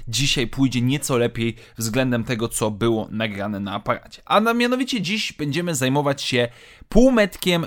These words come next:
drugiej fazy The High Republic, czyli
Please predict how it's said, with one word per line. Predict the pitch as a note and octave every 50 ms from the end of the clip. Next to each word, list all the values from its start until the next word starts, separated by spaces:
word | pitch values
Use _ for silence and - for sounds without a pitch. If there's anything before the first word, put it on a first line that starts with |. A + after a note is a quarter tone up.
| - B2
drugiej | A#2+ A2+ C#3 C3+ D3+ F3 D#3+ D3 D#3 D3+ C#3+
fazy | C#3+ - - C3 C3 C3 C3 A2 G#2+ A#2 A#2+ A#2+ A#2 - - B2+ B2 A2+
The | C3+ C3+
High | C3 - - - C3 B2+ B2+ A#2+
Republic, | A#2 A2 - - C#3 C#3 C#3 A#2+ G#2 D2+ - - -
czyli | - - B2 A#2 B2+ B2+ C3 C3